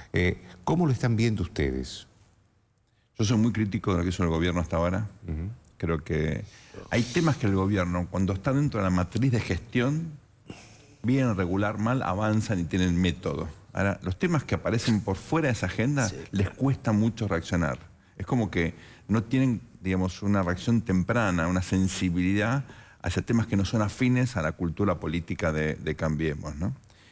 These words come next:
Speaker 2: Y con el caso Maldonado vemos, me parece, una situación donde incluso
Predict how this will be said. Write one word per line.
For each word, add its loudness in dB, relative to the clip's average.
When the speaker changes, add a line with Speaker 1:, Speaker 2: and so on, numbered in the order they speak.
Speaker 2:
Y -20
con 2
el 0
caso -2
Maldonado 2
vemos, -4
me -2
parece, -2
una -2
situación 0
donde 0
incluso 0